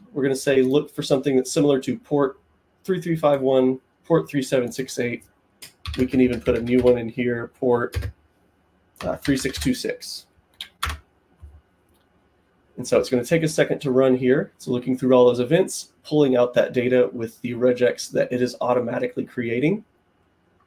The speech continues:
If we go down here in our interesting fields, we can now see we have a new field called port. If we click on that, we now see that we do have port two four four, et cetera, pulled out.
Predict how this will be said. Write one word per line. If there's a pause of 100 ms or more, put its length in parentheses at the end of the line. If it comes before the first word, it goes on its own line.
(200)
If
we
go
down
here
in
our
interesting
fields, (440)
we
can
now
see
we
have
a
new
field
called
port. (1120)
If
we
click
on
that, (640)
we
now
see
that
we
do
have
port
two
four
four,
et
cetera,
pulled
out.